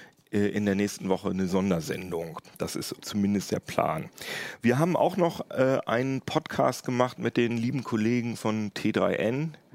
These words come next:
Müsst ihr nicht kennen. <laughs> Doch, kennt ihr natürlich. Die sitzen interessanterweise auch hier in Hannover und mit denen zusammen haben wir einen Podcast gemacht beim Maschsee-Fest, wo es um Tre-, Techniktrends geht, wie wir die,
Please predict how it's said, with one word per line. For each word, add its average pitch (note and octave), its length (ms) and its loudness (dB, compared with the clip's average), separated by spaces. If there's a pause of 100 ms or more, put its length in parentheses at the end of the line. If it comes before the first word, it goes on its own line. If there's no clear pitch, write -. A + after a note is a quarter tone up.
(640)
Müsst C3 180 0
ihr A2 80 2
nicht G2+ 160 -2
kennen. A2+ 420 0 (500)
<laughs> - 500 -2
Doch, F2 260 -4
kennt F#2 180 -2
ihr F2 80 -2
natürlich. F#2 400 0 (280)
Die A#2 160 2
sitzen C#3+ 420 0
interessanterweise A#2+ 800 2
auch - 160 0
hier G2 220 2
in F#2+ 120 2
Hannover F#2 560 4
und G#2 140 0
mit G#2+ 160 0
denen A#2+ 160 2
zusammen A2+ 440 0
haben A2 200 0
wir G#2+ 340 2
einen G2 300 2
Podcast - 680 0
gemacht G2+ 520 -2 (480)
beim G2 320 2
Maschsee-Fest, G2 840 0
wo G2+ 220 2
es G2 220 0
um G2+ 420 2 (380)
Tre-, - 260 -2
Techniktrends G2 920 -2
geht, F#2+ 440 0
wie F#2+ 140 -2
wir F#2 140 2
die, F#2+ 400 0